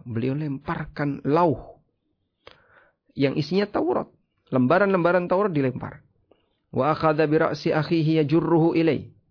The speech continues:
Kemudian beliau menarik rambut Harun, saudaranya, ditarik ke arah Musa, dijambak Harun.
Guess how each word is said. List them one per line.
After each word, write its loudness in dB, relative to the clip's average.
Kemudian 2
beliau 0
menarik 0
rambut -2
Harun, 2
saudaranya, 0
ditarik -2
ke -4
arah 0
Musa, -10
dijambak -2
Harun. -10